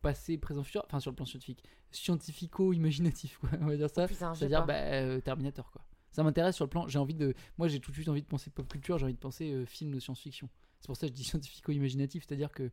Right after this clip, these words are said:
Speaker 1: bah, quand on me demande est-ce qu'on peut échapper à la structure du temps passé, présent, futur, bah, tout de suite j'ai envie de partir dans des idées, tu vois. Est-ce que il est possible de vivre dans un monde, euh, à la Terminator ?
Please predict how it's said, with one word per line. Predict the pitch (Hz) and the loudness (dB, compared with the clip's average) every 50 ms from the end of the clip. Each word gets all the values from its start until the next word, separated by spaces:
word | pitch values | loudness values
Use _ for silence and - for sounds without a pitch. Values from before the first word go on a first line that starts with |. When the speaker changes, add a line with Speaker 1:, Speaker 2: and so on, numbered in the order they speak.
| - - - - - - | -8 -14 -20 -20 -14 -4
Speaker 1:
bah, | - 135 | -4 -2
quand | 123 - 151 | -2 0 -2
on | 151 143 | 0 0
me | 135 | 0
demande | 127 131 135 135 139 151 151 147 - | 0 2 2 2 4 4 4 2 0
est-ce | - - | -4 -6
qu'on | - 147 | -6 -4
peut | - 147 | -4 -4
échapper | 139 127 143 131 - 156 147 | -2 -2 -2 -2 -2 -2 -2
à | |
la | 131 131 | -2 -4
structure | - - - 139 - - 147 | -4 -6 -8 -8 -2 -2 -2
du | 139 | -2
temps | 135 - 139 139 - - - _ - - _ | -2 -2 -4 -4 -6 -10 -16 _ -20 -8 _
passé, | - - - - 147 | -6 -6 -4 -6 -6
présent, | 131 - - 127 127 | -6 -6 -6 -6 -6
futur, | 120 - - - - 170 165 156 - _ _ - - | -8 -10 -12 -6 -4 -2 -4 -4 -6 _ _ -8 -8
bah, | - - | -8 -6
tout | - 139 | -6 -6
de | - | -4
suite | - 170 147 | -4 -2 0
j'ai | 139 | 2
envie | 135 127 131 | 2 2 0
de | 123 | 0
partir | - 131 123 - - 156 143 | -2 -4 -4 -2 -4 -2 -2
dans | 135 131 | -2 -2
des | 127 131 127 123 117 131 | -2 -4 -4 -4 -6 -2
idées, | 131 143 156 151 | 0 0 0 0
tu | - - 147 | 0 -2 -2
vois. | 143 147 143 131 - - - - | 0 0 -2 -4 -6 -8 -8 -6
Est-ce | - 135 - | -8 -8 -4
que | - - 170 165 156 - - - | 0 2 2 2 0 -2 -8 -4
il | 135 135 | -2 -2
est | 143 | -2
possible | - - - 190 165 - - - - 196 185 180 147 | 6 8 10 10 10 8 6 0 -2 -2 -2 -2 -2
de | 131 139 | -2 -2
vivre | 131 143 156 147 131 135 | -2 -2 -4 -2 -2 -2
dans | 123 127 120 127 | -2 -2 -4 -4
un | 131 | -2
monde, | 139 151 170 180 175 170 - - - - _ - - | -2 0 0 -2 -4 -6 -10 -18 -20 -20 _ -8 -4
euh, | 135 131 - | -2 -2 0
à | - | 0
la | 131 139 | 0 0
Terminator ? | 135 - 143 139 143 147 147 - 165 139 | 0 -2 -2 -2 -4 -4 -6 -6 -8 -8